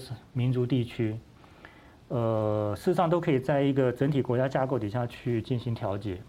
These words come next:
比如说那个，呃，亚塞拜然跟那个亚美尼亚，哦，比如说现在最近就是乌兹别克跟吉尔吉斯，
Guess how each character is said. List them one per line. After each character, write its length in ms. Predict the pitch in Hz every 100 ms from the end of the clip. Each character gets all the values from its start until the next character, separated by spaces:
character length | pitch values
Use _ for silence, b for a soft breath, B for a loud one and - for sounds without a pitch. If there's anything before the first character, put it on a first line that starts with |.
| -
比 100 | 117
如 60 | 120
说 240 | 131 127
那 160 | 131 120
个， 200 | 110 101 B B B B B B B -
呃， 500 | 127 110 107 104 104
亚 100 | 117
塞 220 | 113 143
拜 180 | 131 139
然 220 | 120 104
跟 180 | 110 120
那 160 | 120 117
个 480 | 117 104 98 98 98
亚 180 | 113 131
美 160 | 113
尼 160 | 101 110
亚， 260 | 127 98 - - - - - - - -
哦， 140 | 117
比 120 | - 110
如 40 |
说 140 | 123
现 180 | 123 131
在 120 | 123
最 180 | 127 131
近 220 | 120 123
就 120 | 117 120
是 320 | - 120 113
乌 160 | 131
兹 140 | 135 139
别 180 | 113 113
克 160 | 139 123
跟 440 | 131 127 127 127
吉 200 | - 127
尔 100 | 110
吉 180 | 104 113
斯， 400 | - 127 123